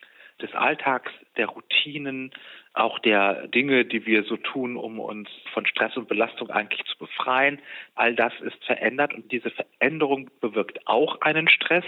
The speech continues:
und zwar einen, der jetzt auch irgendwie seit erheb-, seit, seit längerer Zeit andauert. Das, das ist eine chronische Stresssituation und deswegen ist es eben auch eine Stresssituation, die psychisch belastend ist.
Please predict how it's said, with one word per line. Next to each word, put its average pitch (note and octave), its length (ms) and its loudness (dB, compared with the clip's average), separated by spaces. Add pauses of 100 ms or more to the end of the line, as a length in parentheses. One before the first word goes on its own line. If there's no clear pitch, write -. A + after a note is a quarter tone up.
und A#2+ 240 -4
zwar A#2 160 0
einen, B2+ 240 0
der A#2+ 120 6
jetzt A#2 180 2
auch - 200 -2
irgendwie A2+ 200 -8
seit A2 160 0
erheb-, A2+ 480 0
seit, G#2+ 320 0
seit G#2 160 0
längerer A2 380 0
Zeit G#2+ 180 0
andauert. C3+ 480 2
Das, A2+ 160 2
das G#2+ 180 -6
ist - 180 -8
eine D3+ 60 -2
chronische C3+ 480 0
Stresssituation - 840 -2 (360)
und A#2 100 -10
deswegen - 320 -6
ist - 160 -14
es G#2+ 80 -16
eben G#2 180 -8
auch - 140 -10
eine G#2+ 160 -12
Stresssituation, - 760 -4
die G2 100 -10
psychisch - 380 -6
belastend - 460 -12
ist. - 160 -14